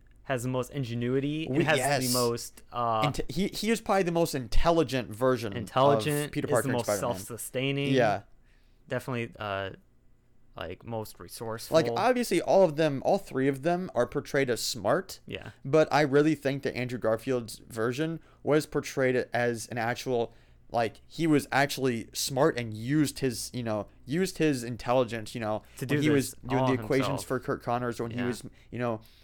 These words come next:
Speaker 2: uh,
Speaker 1: He's definitely the most
Speaker 2: put-,
Speaker 1: smart,
Speaker 2: putting
Speaker 1: yeah.
Speaker 2: together his own Spider-Man, you know, persona for himself, you know.
Speaker 1: He was the
Speaker 2: So,
Speaker 1: most book smart.
Speaker 2: yeah.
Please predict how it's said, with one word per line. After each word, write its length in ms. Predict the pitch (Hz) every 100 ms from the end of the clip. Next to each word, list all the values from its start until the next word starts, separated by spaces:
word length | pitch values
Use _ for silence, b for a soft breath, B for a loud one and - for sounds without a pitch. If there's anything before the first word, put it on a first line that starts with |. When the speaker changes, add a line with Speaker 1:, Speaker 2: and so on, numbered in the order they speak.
| b -
Speaker 2:
uh, 240 | 113 113 113
Speaker 1:
He's 80 | 208
definitely 260 | 202 185
the 40 | 139
most 140 | 113
Speaker 2:
put-, 120 | 202
Speaker 1:
smart, 260 | - 110 95
Speaker 2:
putting 160 | 190 180
Speaker 1:
yeah. 80 | -
Speaker 2:
together 340 | 147 143 135
his 220 | 135 127
own 260 | 139 139 127
Spider-Man, 640 | - 123 127 123 120 113 110
you 80 |
know, 80 | 110
persona 400 | 104 113 127 120
for 120 | 113 107
himself, 600 | 101 - 117 107 - -
you 80 | 80
know. 200 | 98 107 - b b
Speaker 1:
He 120 | 170
was 160 | 208 175
the 60 |
Speaker 2:
So, 60 | 208
Speaker 1:
most 320 | 180 143 -
book 220 | 113 135
smart. 540 | - 123 101 101 104 117
Speaker 2:
yeah. 340 | 123 110 95